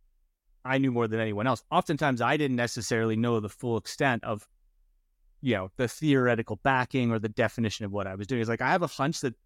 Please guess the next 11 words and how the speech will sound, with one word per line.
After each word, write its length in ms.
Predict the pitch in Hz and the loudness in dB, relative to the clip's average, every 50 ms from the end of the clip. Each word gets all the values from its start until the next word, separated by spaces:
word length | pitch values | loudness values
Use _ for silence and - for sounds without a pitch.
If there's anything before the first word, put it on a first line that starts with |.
| _ | _
we 140 | - 120 131 | -2 -2 0
could 160 | - - 127 | 0 -2 -6
probably 420 | - - 113 120 131 139 147 139 127 - _ _ _ _ | -4 -4 -4 -4 -2 0 0 0 -2 -4 _ _ _ _
approach 420 | - - - - 120 120 123 - - | -8 -8 -6 -2 -2 0 0 0 -2
this 200 | 147 131 - - | -4 -4 -2 -2
a 40 | 120 | -2
little 200 | 113 120 123 113 | -2 -2 0 -2
bit 120 | 113 104 | -2 -2
differently. 400 | 107 107 - - 175 185 185 - _ _ _ _ - | -2 -4 -2 -2 -2 -2 -2 -4 _ _ _ _ -4
Let's 300 | 117 120 127 - - 127 | 0 0 0 0 -2 -6
explore." 500 | - - - - _ 104 104 113 135 | -8 -8 -12 -14 _ -4 -4 -2 -2